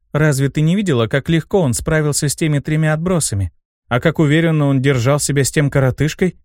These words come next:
Жаль, мы не услышали, о чем они говорили». «Видела», — подтвердила Бетти. «Только ничего странного в этом не заметила. Максу просто повезло. Первые двое его противников были слишком неповоротливые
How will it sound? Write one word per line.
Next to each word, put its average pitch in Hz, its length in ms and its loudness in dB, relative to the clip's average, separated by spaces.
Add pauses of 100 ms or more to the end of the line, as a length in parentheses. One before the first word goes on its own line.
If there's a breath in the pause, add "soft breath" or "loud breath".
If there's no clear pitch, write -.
(220)
Жаль, 175 260 2
мы 165 120 2
не 170 100 2
услышали, 170 480 0
о 127 80 0
чем 156 240 -2
они 156 160 0
говорили». 156 560 -2 (720)
«Видела», — 139 540 0 (500)
подтвердила 104 540 2
Бетти. 107 400 0 (320)
«Только 247 240 -2
ничего 214 340 -2
странного 202 540 0
в 131 40 -2
этом 156 220 -2
не 175 80 0
заметила. 190 560 -2 (140)
Максу 214 460 0
просто 127 340 -2
повезло. 190 480 -2 (300)
Первые 196 340 2
двое 202 240 2
его 175 160 2
противников 190 600 -2
были 190 200 0
слишком 160 400 -2
неповоротливые 175 880 0